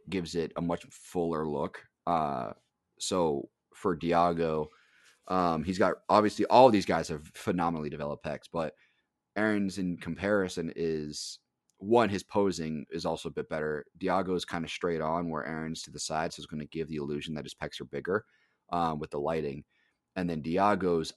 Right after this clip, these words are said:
upper chest isn't as developed as Aaron's is. So, uh, you know, that's kinda where Diago fell a little bit short. Um, but Aaron's in pec and, or abdominal insertions are just insane.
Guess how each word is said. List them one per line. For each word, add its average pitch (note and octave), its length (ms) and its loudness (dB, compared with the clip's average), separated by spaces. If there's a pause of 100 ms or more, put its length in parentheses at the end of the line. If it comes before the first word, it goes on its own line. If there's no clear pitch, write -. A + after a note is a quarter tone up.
upper G2 220 0
chest D#2 480 -6
isn't F2 420 -2
as D#2+ 380 -2
developed D2+ 580 -6
as D2 420 -4
Aaron's C#2 380 -10
is. A#1+ 380 -12 (280)
So, D2+ 540 -2 (960)
uh, D#2 520 0 (160)
you G2 80 -4
know, E2 120 -2
that's E2 180 0
kinda F2 220 -2
where D#2 240 -2
Diago D#2 380 -2
fell D#2 140 -4
a D2 60 -2
little D#2 140 -4
bit C#2 120 -6
short. F#2+ 400 0 (300)
Um, D#2 320 -2
but D#2+ 260 -2 (160)
Aaron's G2+ 480 2 (240)
in F#2 400 -6 (160)
pec F#2 200 -4
and, E2+ 180 -6
or E2 380 0
abdominal D#2 520 -4 (140)
insertions D2+ 560 -6
are C#2+ 60 -8
just C#2 240 -10
insane. A#1+ 440 -12